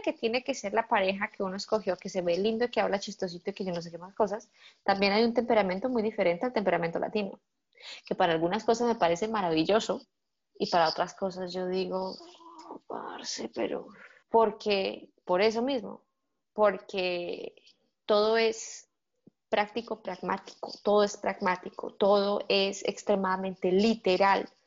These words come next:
No existe el, el, la, la doble, el doble sentido, la insinuación, el, la aproximación a la cifra.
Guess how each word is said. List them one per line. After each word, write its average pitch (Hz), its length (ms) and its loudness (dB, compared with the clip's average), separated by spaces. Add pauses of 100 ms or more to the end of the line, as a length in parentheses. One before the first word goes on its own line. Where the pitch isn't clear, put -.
(320)
No 214 360 2
existe 226 960 -2
el, 185 600 2 (380)
el, 185 380 2
la, 160 140 0
la 156 200 0
doble, 175 640 2
el 180 120 2
doble 175 260 4
sentido, 185 600 0
la 165 120 -2
insinuación, 180 1080 2
el, 170 300 -6 (1040)
la 185 80 -2
aproximación 185 520 -4
a - 20 -4
la 185 120 0
cifra. - 560 -6